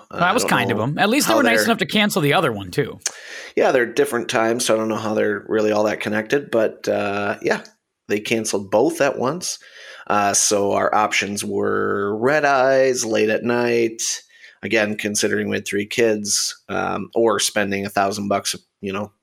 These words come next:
Speaker 1: a piece times five, we decided just to, uh, just to do the drive, which saved me six hundred bucks on a rental car. So,
Speaker 2: So you took your own car, or did you just?
Speaker 1: Yeah, we took our own vehicle.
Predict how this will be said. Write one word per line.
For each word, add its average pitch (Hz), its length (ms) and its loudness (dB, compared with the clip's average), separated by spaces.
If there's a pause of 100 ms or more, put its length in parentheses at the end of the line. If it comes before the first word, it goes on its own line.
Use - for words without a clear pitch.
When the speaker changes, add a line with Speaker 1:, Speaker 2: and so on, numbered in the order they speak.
(100)
Speaker 1:
a 92 60 -4
piece 110 380 2
times 104 260 -2
five, 110 480 2 (480)
we 104 100 0
decided 95 480 -2
just 90 340 -6
to, 57 440 -6
uh, 55 260 -6 (760)
just 117 220 -6
to 120 60 -4
do 120 100 0
the 117 100 0
drive, 135 280 2
which 113 100 -2
saved 143 220 2
me 131 80 2
six - 240 0
hundred 107 160 -2
bucks 101 200 -2
on 98 120 -4
a - 20 -6
rental 113 240 -4
car. - 260 -6
So, - 360 -10 (920)
Speaker 2:
So - 140 0
you 185 100 2
took 214 200 0
your 180 100 4
own 175 160 2
car, 247 280 4
or 214 40 4
did 147 160 2
you 151 100 4
just? - 480 -2 (760)
Speaker 1:
Yeah, 170 160 0 (180)
we 107 140 -6
took 107 180 -4
our 110 140 0
own 113 160 -6
vehicle. 120 360 -10